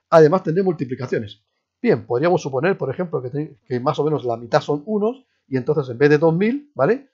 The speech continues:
Tendré solamente mil multiplicaciones porque será la mitad uno.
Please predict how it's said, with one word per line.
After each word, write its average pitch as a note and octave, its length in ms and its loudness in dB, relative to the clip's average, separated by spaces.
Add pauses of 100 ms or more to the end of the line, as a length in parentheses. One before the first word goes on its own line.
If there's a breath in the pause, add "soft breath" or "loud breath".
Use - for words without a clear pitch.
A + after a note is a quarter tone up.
(160)
Tendré C#3+ 240 -2
solamente D#3 540 -2
mil F3 320 -2
multiplicaciones E3 560 -4
porque C#3+ 220 -14
será - 120 -2
la D#3 60 -4
mitad D3+ 280 -4
uno. C#3 260 -6